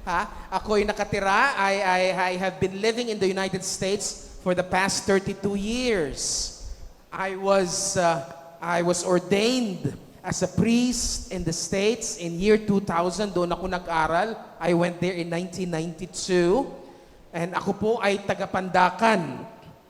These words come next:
Kaya nakita ninyo, medyo pandak ako. <laughs> Yung iba sa inyo, wala nang, wala nang ipin, nakatawa pa rin. <laughs> Diyan ho kami nakatira, across ng,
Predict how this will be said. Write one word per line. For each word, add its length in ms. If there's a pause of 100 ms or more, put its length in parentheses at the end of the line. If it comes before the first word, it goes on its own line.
(140)
Kaya 160
nakita 400
ninyo, 320
medyo 240
pandak 400
ako. 480 (1500)
<laughs> 320
Yung 140
iba 100
sa 140
inyo, 400
wala 240
nang, 240 (560)
wala 320
nang 160
ipin, 400
nakatawa 560
pa 80
rin. 320
<laughs> 60 (2250)
Diyan 240
ho 160
kami 240
nakatira, 640 (320)
across 1040
ng, 400